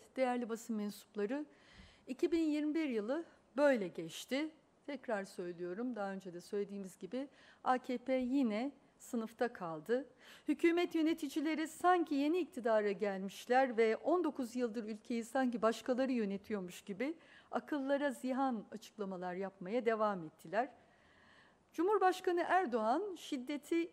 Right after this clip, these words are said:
"inşallah ortadan kaldıracağız" dedi. İçişleri Bakanı Süleyman Soylu, katledilen kadın sayısının geçtiğimiz yıldan fazla olmaması için önümüzdeki ayda vaziyet almaları gerektiğini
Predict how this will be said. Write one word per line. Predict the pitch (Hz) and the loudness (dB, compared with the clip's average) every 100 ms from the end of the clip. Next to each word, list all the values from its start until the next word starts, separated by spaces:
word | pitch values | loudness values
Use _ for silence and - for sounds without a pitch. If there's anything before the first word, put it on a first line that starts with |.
| _ | _
"inşallah | 403 415 - 277 220 226 320 - - _ _ _ _ | -2 -2 0 0 2 2 0 -2 -14 _ _ _ _
ortadan | 269 262 220 262 302 | 2 2 0 0 0
kaldıracağız" | 277 247 208 202 190 190 165 - - | 0 -2 -2 -6 -6 -6 -6 -12 -16
dedi. | 160 156 226 320 - _ - - - | -14 -6 -6 -6 -12 _ -20 -20 -2
İçişleri | 349 359 381 - 381 349 | 0 0 0 2 2 2
Bakanı | 349 370 349 330 320 - _ | 0 0 2 2 -2 -6 _
Süleyman | - - 302 302 302 302 | -14 -6 0 2 4 2
Soylu, | 302 311 285 285 381 427 - - _ - | 0 -2 -2 2 2 0 -6 -20 _ 0
katledilen | 427 427 330 294 294 294 | 2 2 0 2 2 2
kadın | 277 277 330 | 0 0 -2
sayısının | - 247 226 - 226 214 214 | 0 -2 -2 -4 -4 -4 -4
geçtiğimiz | 233 254 - 285 285 311 214 | -4 -4 -2 -2 0 0 -2
yıldan | 214 196 202 190 | -2 0 -2 -4
fazla | 190 226 220 247 | 0 0 2 2
olmaması | 269 262 185 180 - | 2 2 0 -6 -10
için | 180 - 320 370 - - - _ - | -14 -6 -2 -2 -6 -18 -20 _ 0
önümüzdeki | 294 320 320 - 339 - | 2 2 -2 -2 -4 -2
ayda | - 196 185 294 349 - - _ _ - | -2 -2 0 0 0 -4 -20 _ _ 0
vaziyet | 294 285 349 370 254 | 0 2 2 2 0
almaları | 196 180 170 165 | -2 -2 -4 -6
gerektiğini | 160 180 175 - 185 175 180 196 | -4 -4 -6 -10 -6 -4 -4 -6